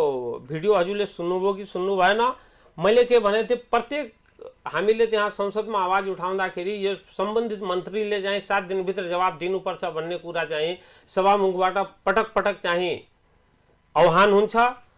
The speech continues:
र त्यो म एउटा सानो दल भएको नाताले त्यो कुरा किन सुनवाई भएन कि जस्तो मलाई लाग्यो भन्ने कुरा मैले त्यो पनि राखेको छु।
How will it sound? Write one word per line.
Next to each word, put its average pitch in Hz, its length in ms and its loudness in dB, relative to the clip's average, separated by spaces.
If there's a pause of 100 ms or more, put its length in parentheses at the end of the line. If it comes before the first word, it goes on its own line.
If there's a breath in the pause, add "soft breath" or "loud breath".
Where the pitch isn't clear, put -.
(200)
र 208 120 4
त्यो 226 300 4
म 190 160 -4
एउटा 226 280 4
सानो 214 320 0
दल 214 200 4
भएको 202 340 2
नाताले 196 460 0
त्यो 208 160 -4
कुरा 196 200 -2
किन 196 200 -6
सुनवाई 185 380 -6
भएन 170 380 -2
कि 190 180 -12
जस्तो 175 260 -6
मलाई 170 240 -2
लाग्यो 170 280 -2
भन्ने 147 220 -4
कुरा 165 240 -2
मैले 165 220 -2
त्यो 160 160 -8
पनि 165 240 -4
राखेको 127 340 -4
छु। 113 140 -14